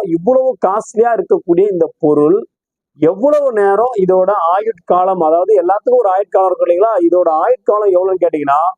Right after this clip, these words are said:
வெறும் இருபத்தி ரெண்டு நிமிஷம் தான் இது அந்த, அ, பொருளா இருக்கும். இருபத்தி ரெண்டு நிமிஷம் அதிகமாச்சுன்னா, அதாவது இருபத்தி மூணாவது நிமிஷத்துல இது வேற தனிமமா மாறிடுமாங்க.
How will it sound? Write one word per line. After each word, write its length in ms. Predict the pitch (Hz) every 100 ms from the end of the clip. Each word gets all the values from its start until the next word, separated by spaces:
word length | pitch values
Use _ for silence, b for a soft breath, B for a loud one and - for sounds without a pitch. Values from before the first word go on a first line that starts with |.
| _ _ _
வெறும் 460 | 156 220 269 294 202
இருபத்தி 500 | 196 240 277 277 -
ரெண்டு 200 | 208 196
நிமிஷம் 360 | 185 196 185
தான் 220 | 190 226 233
இது 340 | - 175 190 254 262
அந்த, 540 | - 165 185 185 214 254 -
அ, 280 | 165 165 165 -
பொருளா 320 | 175 202 220
இருக்கும். 460 | 190 196 208 170 135 _ _ _
இருபத்தி 560 | 156 185 - 285 554 226
ரெண்டு 180 | 214
நிமிஷம் 420 | 202 220 240 254 247 180
அதிகமாச்சுன்னா, 800 | 185 233 233 202 180 - 151 147 170
அதாவது 240 | 180 175
இருபத்தி 400 | 175 233 254 233
மூணாவது 540 | 208 190 190 190 170 160
நிமிஷத்துல 560 | 180 185 156 147 160 180 _ _ _
இது 360 | 165 185 233
வேற 380 | 160 180 220 240 -
தனிமமா 420 | 175 185 175 180 220 175
மாறிடுமாங்க. 560 | 165 180 175 156 143